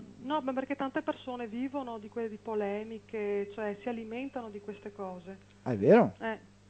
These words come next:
Speaker 1: allora
Speaker 2: vero.
Speaker 1: per non, non, non, per non dargli niente.
Speaker 2: <laughs> Eh, beh, eh, questo è vero, eh, se dai, se dai degli a-, se dai del, degli agganci poi è finita.
Speaker 1: Eh,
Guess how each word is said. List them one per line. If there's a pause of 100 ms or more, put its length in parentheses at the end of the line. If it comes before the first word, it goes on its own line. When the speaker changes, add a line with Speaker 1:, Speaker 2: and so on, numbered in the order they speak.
Speaker 1:
allora
Speaker 2:
vero.
Speaker 1:
per
non,
non,
non,
per
non
dargli
niente. (120)
Speaker 2:
<laughs> (880)
Eh,
beh,
eh,
questo
è
vero,
eh,
se
dai,
se
dai
degli
a-,
se
dai
del,
degli
agganci
poi
è
finita.
Speaker 1:
Eh,